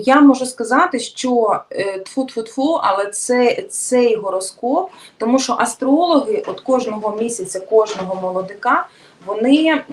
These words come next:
дивляться загальний фон місяця. І у нас, е, досить, е, спокійно. Е, зрозуміло, що, е, обстріли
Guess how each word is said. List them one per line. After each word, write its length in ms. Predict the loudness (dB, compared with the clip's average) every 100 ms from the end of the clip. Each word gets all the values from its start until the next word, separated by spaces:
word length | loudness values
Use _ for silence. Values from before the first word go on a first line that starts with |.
| -2 -2 0
дивляться 840 | 4 4 4 2 2 4 4 2 0
загальний 560 | 0 4 4 4 -2
фон 340 | -4 -2 -2 -2
місяця. 520 | -6 -6 -12 -14 -16 -20 _ _ -20 -18 -4
І 140 | 0
у 80 | 2
нас, 520 | 6 6 4 -2 -2
е, 320 | 4 8 6
досить, 680 | 4 0 4 4 2 -2 -2 0
е, 460 | 2 2 2 0
спокійно. 640 | -4 -8 -16 -14 -10 -10 -10 -18 _ _ _ _ _ _ -2
Е, 320 | 2 4 4 4
зрозуміло, 760 | 2 0 2 6 6 8 4
що, 680 | 2 -4 -8 0 6 8 8 8 2 _ _ _ -4
е, 220 | 0 0
обстріли 1040 | 2 0 -2 -2 4 8 8 8 6 8